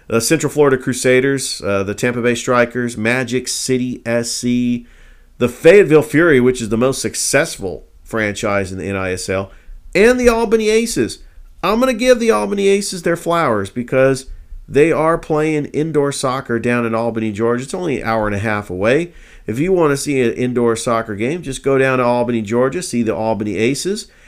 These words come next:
and, uh, you'll see some former Columbus Rapids on those teams. All right, that's it. That's our show.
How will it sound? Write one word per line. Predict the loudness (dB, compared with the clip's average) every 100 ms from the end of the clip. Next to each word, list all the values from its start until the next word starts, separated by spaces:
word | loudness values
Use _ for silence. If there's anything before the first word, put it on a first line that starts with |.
| -10
and, | 0 2 2
uh, | 2
you'll | 2 0
see | 0 0
some | 0 2
former | 2 4
Columbus | 4 4 4 2
Rapids | 2 0 0 -2 0
on | 0
those | 0 -2
teams. | -2 -4 -4 -12 -20 -6
All | 2
right, | 2 2 -4 _ _ _ _
that's | 4 4 8
it. | 8 6 4
That's | 2 4
our | 2
show. | 4 4 6 4